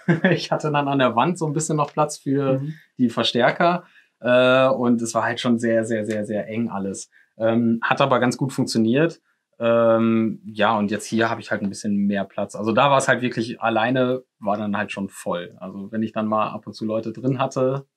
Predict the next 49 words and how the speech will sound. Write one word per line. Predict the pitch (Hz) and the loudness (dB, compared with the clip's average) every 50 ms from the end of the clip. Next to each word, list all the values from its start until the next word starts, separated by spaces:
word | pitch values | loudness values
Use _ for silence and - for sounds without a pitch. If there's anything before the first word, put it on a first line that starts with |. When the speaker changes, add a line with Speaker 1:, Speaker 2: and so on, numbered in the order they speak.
| _ _ - | _ _ -4
Speaker 1:
ganz | 123 120 117 127 | -2 -2 0 0
selten | 123 123 120 131 | 0 0 0 -2
mal, | 127 120 120 123 120 | 0 0 0 0 0
die | 117 | -2
dann | 113 113 110 113 | -2 -2 -2 -4
mit | 110 110 | -4 -4
mir | 120 120 113 | -2 -2 -2
irgendwie | 110 110 107 104 | -2 -2 -4 -6
zusammen | - 113 110 123 131 | -6 -6 -4 -4 -4
Musik | 131 120 123 123 - | -4 -4 -6 -6 -6
gemacht | 127 123 120 120 - | -4 -4 -4 -4 -4
haben | 123 117 113 120 | -4 -4 -4 -2
oder | 117 113 113 | -2 -2 -2
so, | 110 117 113 113 113 - - - - - - _ _ | -2 -2 -2 -2 -4 -6 -10 -20 -20 -20 -20 _ _
dann | - 98 104 101 | -6 -4 -2 -2
standen | - - 107 104 104 101 | -2 -2 -2 -2 0 -2
wir | 98 95 - | -2 -4 -6
halt | 101 98 95 | -6 -8 -6
auch | - 101 98 - _ - - _ | -6 -8 -10 -10 _ -20 -20 _
sehr | - 98 98 101 98 | -8 -6 -4 -4 -4
dicht | 98 - 107 - - - | -2 -2 -4 -4 -4 -6
an | 113 110 101 | -4 -2 0
dicht. | 110 113 110 139 170 | 2 2 2 4 2
Speaker 2:
Mhm. | 135 | 0
Speaker 1:
Also | 104 98 101 | 0 0 -4
das | 101 107 - - 104 | -6 -6 -6 -4 -2
war | 101 104 101 104 101 - _ _ _ _ _ _ _ _ - | 0 0 0 -2 -4 -6 _ _ _ _ _ _ _ _ 0
ja | 101 98 104 | 2 2 2
eigentlich | 104 113 113 117 117 | 2 0 -2 0 0
ein | 135 | 0
Mittel | 135 - 151 127 | 2 2 2 0
zum | - - 123 113 | 0 0 -2 -2
Zweck, | - - 123 123 | 0 -2 -2 0
um | 131 123 113 | 2 2 2
alleine | 113 110 107 113 117 117 110 | 2 0 0 0 0 0 2
da | 107 104 | 0 0
vernünftig | - 110 110 107 - - 98 - | 0 0 -2 -2 -4 -8 -12 -10
üben | 101 110 104 98 | -8 -8 -8 -8
zu | - - | -8 -12
können. | _ - - 98 95 101 101 104 | _ -16 -12 -12 -10 -10 -10 -8
Aber | 120 113 - | -6 -4 -2
Speaker 2:
Okay. | 127 - 151 - _ _ | -2 -4 -4 -6 _ _
Speaker 1:
viel | - - - 101 95 | -16 -10 -8 -6 -4
mehr | 95 92 90 92 | -4 -4 -4 -2
war | 90 90 | -4 -4
das | - - | -6 -8
dann | - - 95 | -12 -12 -12
auch | 95 - - | -12 -12 -14
nicht. | 104 101 - | -18 -18 -20